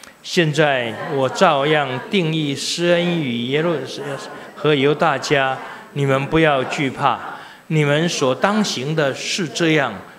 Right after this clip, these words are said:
个人与邻舍说诚，在城门口按治理判断，使人和睦。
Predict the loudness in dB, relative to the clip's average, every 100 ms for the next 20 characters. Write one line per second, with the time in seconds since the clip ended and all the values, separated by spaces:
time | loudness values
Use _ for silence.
0 | -10 0 2 4 2 0 0 -2 -4 -6
1 | -4 -4 -4 -2 -2 -2 -4 -2 -2 -6
2 | -8 -12 -16 -18 -18 -18 -20 -20 -20 -4
3 | 0 2 0 -2 0 2 0 -2 -2 -2
4 | -2 -4 -4 -2 -4 -6 -6 -4 -2 -4
5 | -8 -10 -8 -4 -4 -2 -2 -2 -8 -16
6 | -16 -12 -6 -2 0 0 -2 -2 -2 0
7 | 0 -2 -6